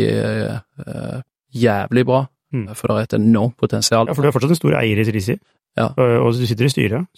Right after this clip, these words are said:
Speaker 1: Eh, jeg, eh, er med, men jeg, jeg, jeg, jeg er ikke offisielt i styret da.
Speaker 2: Nei.
Speaker 1: Nei.
Speaker 2: Hvor mye tenker du på Easy i hverdagen nå?
Speaker 1: Eh, hver dag.
Speaker 2: Ja.
Speaker 1: Ja, det går ikke an å ikke tenke på Easy. Så det er sånn, men det, men det er jo liksom sånn at jeg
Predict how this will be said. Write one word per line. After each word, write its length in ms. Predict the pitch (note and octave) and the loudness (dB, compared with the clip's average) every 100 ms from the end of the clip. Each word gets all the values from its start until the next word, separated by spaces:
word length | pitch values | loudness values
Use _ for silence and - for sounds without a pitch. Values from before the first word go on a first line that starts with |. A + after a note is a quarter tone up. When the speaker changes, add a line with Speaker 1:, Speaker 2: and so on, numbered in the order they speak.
| - _ _ - | -20 _ _ -18
Speaker 1:
Eh, 500 | G3+ D#3 D3+ D3+ D3+ | -2 4 4 4 4
jeg, 280 | C#3+ C3+ - | 4 2 2
eh, 920 | C#3 C3 B2+ B2 A#2+ A#2 A2+ A2+ B2 | 4 4 4 4 4 4 2 2 2
er 60 | A#2+ | 4
med, 420 | A2+ A2 B2 B2+ - | 4 4 2 0 -2
men 140 | A#2 | -2
jeg, 100 | A2 | 0
jeg, 160 | A2 G#2+ | 0 -2
jeg, 400 | - - G#2+ - | -4 -4 -6 -4
jeg 160 | G#2+ | -2
er 80 | G#2+ | 0
ikke 140 | - A#2+ | 2 0
offisielt 480 | A2 G#2+ G#2 - | 2 2 2 2
i 60 | A#2 | -2
styret 320 | - - - | -2 -8 -8
da. 60 | - - | -10 -8
Speaker 2:
Nei. 180 | C3+ A#2 - _ _ - | -6 -6 -8 _ _ -12
Speaker 1:
Nei. 180 | G#2+ G2+ _ _ _ _ - | -10 -10 _ _ _ _ -10
Speaker 2:
Hvor 260 | D#3+ C3 E3+ | -2 2 4
mye 200 | F#3 D3+ | 4 2
tenker 340 | - C3+ - A2+ | 2 -2 -2 -4
du 80 | |
på 80 | - | -2
Easy 380 | C#3+ G#2+ - B2+ | -2 -4 0 0
i 20 | |
hverdagen 400 | B2 A2 G2+ G#2+ | 0 0 -2 -2
nå? 140 | G#2+ C3 - _ _ _ - | -4 -6 -10 _ _ _ -18
Speaker 1:
Eh, 200 | - F#2 G2 - | -16 -14 -10 -2
hver 160 | G2+ | 0
dag. 320 | E2+ C#2+ - _ _ - | 0 -4 -10 _ _ -20
Speaker 2:
Ja. 60 | - _ _ _ _ - | -20 _ _ _ _ -14
Speaker 1:
Ja, 120 | - - _ - | -14 -14 _ -2
det 200 | F#2+ G2 | 0 0
går 120 | - | -2
ikke 120 | - G#2 | -2 -2
an 120 | G2+ | -2
å 40 | - | -4
ikke 220 | - A2 - | -2 -2 -6
tenke 180 | - | -8
på 80 | - | -6
Easy. 240 | A#2 - A#2 _ - | -6 -8 -12 _ -8
Så 180 | - G#2 | -2 0
det 120 | G#2+ | 0
er 100 | G#2+ | 0
sånn, 160 | F#2+ E2+ - | -4 -4 -2
men 120 | A#2 | 0
det, 120 | F#2 | 0
men 100 | D#2 | -2
det 140 | G2+ F2 | 0 2
er 80 | G#2+ | 2
jo 60 | |
liksom 180 | A#2 A2+ | 0 -2
sånn 200 | - G2 - | -2 -2 -4
at 60 | |
jeg 140 | - | -6